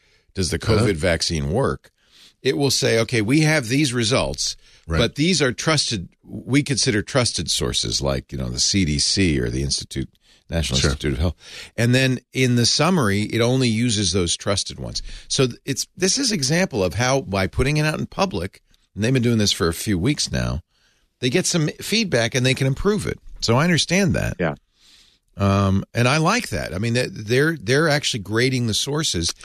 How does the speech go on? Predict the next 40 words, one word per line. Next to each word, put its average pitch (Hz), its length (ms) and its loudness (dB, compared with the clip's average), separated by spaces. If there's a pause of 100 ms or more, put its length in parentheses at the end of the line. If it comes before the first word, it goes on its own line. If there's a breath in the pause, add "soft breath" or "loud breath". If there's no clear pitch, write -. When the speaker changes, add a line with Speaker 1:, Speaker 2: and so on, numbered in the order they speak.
(160 loud breath)
Speaker 1:
and - 140 -2
telling 226 340 2
you 98 220 2
how 107 180 0
they 104 140 0
grade 82 280 -2
'em 80 120 -2
and 71 100 -2
so 73 160 -4
forth. 65 400 -10 (640 soft breath)
That's - 200 -2
good 208 180 -4
transparency. 147 540 0
Speaker 2:
Hmm. 82 120 0 (120)
Speaker 1:
There's 143 240 2
even 196 460 2
Speaker 2:
Okay. 104 80 0 (120)
That's 170 240 -6
good. 262 240 -4
Speaker 1:
I'm, 156 240 2
I'm 139 80 2
not 165 160 2
getting 127 240 4
it 101 80 4
on 92 140 2
Speaker 2:
That's 95 160 2
Speaker 1:
this - 60 -2
right 82 120 2
Speaker 2:
good. 90 80 -2
Speaker 1:
now. 85 180 0
Speaker 2:
That's 73 120 0
good. 82 140 -2 (300 soft breath)
Speaker 1:
But 107 120 0
if 117 160 2
I 120 100 2
say, 120 400 2
let's 110 220 0
see, 104 440 0
uh, 90 300 2
how, 120 360 0